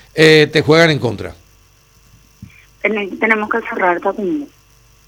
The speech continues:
Speaker 2: Siempre dije, Carlos, y,
Speaker 1: Mm.
Speaker 2: eh, sin tener una nueva estructura, em,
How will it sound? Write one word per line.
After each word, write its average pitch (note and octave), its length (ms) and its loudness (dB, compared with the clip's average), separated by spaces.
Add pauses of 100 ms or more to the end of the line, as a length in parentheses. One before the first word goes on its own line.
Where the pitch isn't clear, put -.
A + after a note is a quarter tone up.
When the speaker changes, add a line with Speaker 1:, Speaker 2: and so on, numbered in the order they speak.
(680)
Speaker 2:
Siempre G3 340 -4
dije, F3+ 300 -4
Carlos, E3+ 360 -8
y, F#3 160 -4
Speaker 1:
Mm. F#3 360 -6
Speaker 2:
eh, E3+ 340 0 (240)
sin F#3 160 -4
tener F#3+ 240 2
una F#3+ 160 2
nueva F#3 300 2 (120)
estructura, F#3 720 -2 (720)
em, F3 460 -4